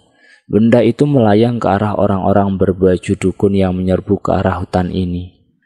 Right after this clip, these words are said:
Berbagai macam mantra terdengar dari mulut mereka ke arah boneka itu. Namun tak satu pun serangan mereka yang berhasil. Sebaliknya, perasaan dendam yang telah terkubur beratus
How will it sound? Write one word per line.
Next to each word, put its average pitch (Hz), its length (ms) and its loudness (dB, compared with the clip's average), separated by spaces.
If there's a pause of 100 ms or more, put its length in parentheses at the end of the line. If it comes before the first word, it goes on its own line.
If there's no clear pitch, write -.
(220)
Berbagai 90 480 -2
macam 90 320 -2
mantra 92 480 0
terdengar 95 480 -2
dari 95 240 2
mulut 92 240 0
mereka 90 480 -4
ke - 160 -6
arah 87 240 -2
boneka 90 480 -4
itu. 95 320 -6 (560)
Namun 95 400 -2
tak 98 240 -2
satu 92 480 -4
pun 104 240 -2
serangan 98 400 -6
mereka 95 400 -6
yang 95 320 -2
berhasil. 90 640 -6 (560)
Sebaliknya, 120 1040 2 (160)
perasaan 98 480 -2
dendam 98 400 0
yang 98 240 -2
telah 98 400 -2
terkubur 101 800 0
beratus 98 560 -2